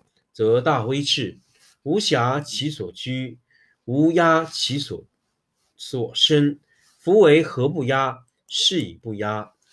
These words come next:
是以圣人自知不自见，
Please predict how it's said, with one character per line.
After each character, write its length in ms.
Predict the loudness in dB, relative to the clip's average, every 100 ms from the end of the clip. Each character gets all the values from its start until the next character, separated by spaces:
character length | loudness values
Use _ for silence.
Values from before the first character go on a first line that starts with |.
| _ -6
是 320 | -2 2 2
以 60 |
圣 280 | 2 4 4
人 380 | 4 0 -2 -4 -16 _ -10
自 220 | 0 0
知 420 | 2 2 4 2
不 220 | -4 -10
自 220 | -6 -8
见， 440 | -4 0 0 0